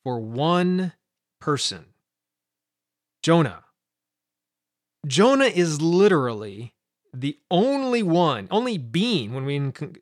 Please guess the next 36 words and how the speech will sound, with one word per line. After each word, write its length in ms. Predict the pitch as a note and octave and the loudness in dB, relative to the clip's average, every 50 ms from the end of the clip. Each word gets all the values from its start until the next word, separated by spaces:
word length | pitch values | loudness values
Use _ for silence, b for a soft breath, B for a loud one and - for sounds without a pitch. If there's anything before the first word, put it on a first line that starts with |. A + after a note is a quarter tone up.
| _ _ | _ _
conclude, 480 | _ - C#3+ C3 - E3+ E3 D3+ C3 - | _ -10 -10 -6 -4 -4 -4 -4 -4 -6
the 100 | - D#3+ | -4 -4
only 140 | G#3+ A3 F#3+ | -2 -2 -2
creature 540 | - - - - D4+ C#4+ - - - A2 F#2+ | -4 -4 -2 -2 -2 -2 -2 -4 -6 -6 -6
when 180 | A#2 C3+ D3 D3+ | -6 -4 -2 -2
we 80 | E3+ | -2
conclude 400 | E3 - D#3+ D3 - - F3 E3 | -2 -2 -4 -4 -2 -2 -2 0
animals 460 | D3+ D#3 D#3 D3 B2 G#2 G2 A2+ A#2 | 0 0 -2 -2 -4 -6 -8 -10 -10
and, 140 | B2 B2 B2 - | -10 -12 -10 -8
and 260 | C3+ C3 B2+ B2+ B2+ | -8 -6 -6 -6 -8
the 40 | A#2+ | -8
fish, 520 | - - E3+ C3+ G#2+ G#2+ B2 - - - _ _ _ _ _ _ _ _ _ _ _ _ | -8 -8 -8 -6 -6 -8 -10 -12 -14 -18 _ _ _ _ _ _ _ _ _ _ _ _
um, 420 | - B2 B2 C3 C3 C3 C3 B2+ A#2 _ _ _ _ - - | -8 -6 -4 -4 -4 -4 -6 -8 -10 _ _ _ _ -16 -8
that 120 | C#3+ D#3+ E3 | -4 0 0
has 160 | G3 F#3 E3+ | 2 4 6
not 360 | F#3+ G3 A#3 C#4+ C#4+ A#3 - _ | 6 6 8 6 4 2 0 _
yet 380 | - D3+ D3 F3+ A3 G#3+ - - | -10 -4 0 2 2 0 0 -2
repented 600 | F3+ G3 - - F#3 A3+ A3+ F3+ D3+ C#3+ C#3 - | -4 -4 -4 -2 -4 -4 -2 -4 -4 -6 -6 -4
in 180 | - E3 E3 E3+ | -2 0 0 0
the 60 | F#3+ | 0
text. 720 | E3+ - A3+ D4 D#4+ - - - - - - - - - - _ _ _ _ _ _ _ _ _ _ _ _ _ - | -2 -4 -6 -6 -6 -8 -10 -12 -12 -12 -12 -12 -14 -18 -20 _ _ _ _ _ _ _ _ _ _ _ _ _ -4
The, 100 | F3+ F#3 | -4 -2
the, 180 | - F#3 D#3+ - - | -2 -4 -8 -8 -4
from 200 | - F#3+ F#3 F#3 | 0 2 4 4
the 80 | F#3+ F#3+ | 4 4
least 460 | G3 G3 G#3+ D4 D#4+ F4 D#4+ - - | 2 4 4 6 6 6 6 4 2
to 80 | - D4+ | 2 2
the 100 | C4+ C4 | 2 4
greatest, 500 | G#3 A3+ A#3 A3 F#3 C3+ A2+ G#2+ - - | 6 6 6 6 6 4 0 -4 -4 -2
uh, 340 | D3+ D3 D3 D3 D3 D3 B2 | 0 0 2 2 0 0 0
uh, 180 | D3 D#3 D3+ D3 | -2 -4 -4 -4
verse 240 | C#3 D#3 F3+ D#3+ | -2 -2 -2 0
five, 480 | - - D#3+ C3 A#2 F#2 D#2+ - _ _ _ _ _ _ - | 0 2 2 2 0 -2 -6 -14 _ _ _ _ _ _ -2
ha-, 140 | E3 F3 - | -2 0 0
they've 240 | D3 D#3 E3+ D#3 D3 | 0 -2 0 0 2
repented. 540 | D#3+ D3+ - E3 D3 B2+ - A2 F2+ - | 0 0 0 0 -2 -2 -4 -8 -12 -14